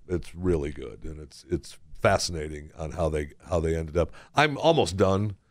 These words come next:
I mean, they have, uh, they go back and forth between, uh, catching him and the investigation. Uh, the entire series is, like,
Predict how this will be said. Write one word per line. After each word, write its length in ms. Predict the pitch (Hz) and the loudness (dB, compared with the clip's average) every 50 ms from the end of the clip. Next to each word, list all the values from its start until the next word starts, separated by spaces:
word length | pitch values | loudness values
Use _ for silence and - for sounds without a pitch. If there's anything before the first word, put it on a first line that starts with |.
| _ _ _ _ _ _ _ | _ _ _ _ _ _ _
I 40 | 101 | 2
mean, 120 | 104 98 95 | 4 6 6
they 160 | 107 110 107 | 8 6 6
have, 540 | 92 104 107 104 98 95 92 87 82 85 - - | 6 6 6 6 8 6 6 4 0 -4 -10 -4
uh, 420 | - 85 80 76 73 73 67 65 65 65 69 - _ _ _ _ _ _ _ _ - | -2 0 0 0 0 -4 -6 -10 -12 -14 -20 -20 _ _ _ _ _ _ _ _ 4
they 100 | 113 117 | 6 6
go 140 | 113 151 135 | 8 6 6
back 260 | 110 120 120 117 - | 8 6 6 6 4
and 100 | 117 98 | 2 0
forth 380 | - - 113 107 110 101 - - | 4 4 6 6 6 4 2 2
between, 560 | 104 98 - - 104 104 98 98 92 90 90 - | 0 0 2 0 0 0 0 0 -2 -4 -6 -6
uh, 380 | - 85 82 78 76 73 71 69 - _ _ _ _ _ _ _ _ _ _ _ _ _ _ _ _ _ _ _ _ _ _ - | -4 -2 -2 -2 -2 -4 -6 -8 -10 _ _ _ _ _ _ _ _ _ _ _ _ _ _ _ _ _ _ _ _ _ _ 0
catching 320 | 135 120 - - 123 110 | 0 0 2 2 2 2
him 340 | 101 110 107 101 98 98 101 - - | 4 4 4 4 4 2 -2 -4 -2
and 500 | - 107 101 101 98 95 90 87 78 - _ _ _ _ - | 0 2 4 4 4 2 0 -4 -8 -12 _ _ _ _ 0
the 140 | 92 95 | 2 4
investigation. 760 | 90 90 92 87 78 - - 87 87 78 67 - - - 55 - - _ _ _ _ _ _ _ _ _ _ _ _ _ _ - | 4 4 4 2 2 2 0 0 0 0 -2 -2 -6 -8 -10 -14 -20 _ _ _ _ _ _ _ _ _ _ _ _ _ _ -6
Uh, 180 | 90 87 85 | -4 -4 -2
the 120 | 85 85 85 | 0 0 -2
entire 300 | 82 - 107 101 95 87 | 2 4 4 6 6 6
series 320 | - 104 98 92 85 78 | 4 4 4 4 4 2
is, 140 | 78 73 78 | -2 -2 -2
like, 180 | 80 78 73 | -2 -2 -2